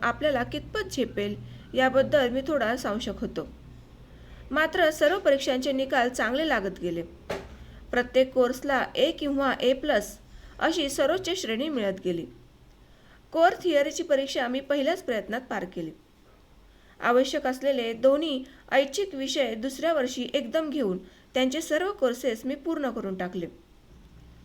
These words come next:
माझे ऐच्छिक विषय होते आंतरराष्ट्रीय व्यापार आणि अर्थमिती. त्याच वर्षाच्या उन्हाळ्यात दोन्ही विषयांच्या फील्ड एक्झाम देखील मी देऊन टाकल्या.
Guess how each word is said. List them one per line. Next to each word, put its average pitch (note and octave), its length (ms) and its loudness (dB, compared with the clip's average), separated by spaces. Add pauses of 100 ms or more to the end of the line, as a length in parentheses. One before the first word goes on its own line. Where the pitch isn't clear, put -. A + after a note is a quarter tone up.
(400)
माझे C#4 540 2
ऐच्छिक B3+ 380 0
विषय C#4 240 0
होते D4+ 320 -2
आंतरराष्ट्रीय C#4 680 -2
व्यापार C#4+ 340 -2
आणि C4+ 260 -2
अर्थमिती. G#3 600 -4 (960)
त्याच C#4 220 2
वर्षाच्या B3+ 600 0 (260)
उन्हाळ्यात C#4 520 2
दोन्ही C#4 360 4
विषयांच्या C#4+ 640 0
फील्ड C#4+ 340 -2
एक्झाम A#3 460 -2 (340)
देखील D#4 300 0
मी F4+ 120 -2
देऊन E4+ 280 -4
टाकल्या. F#3 340 -6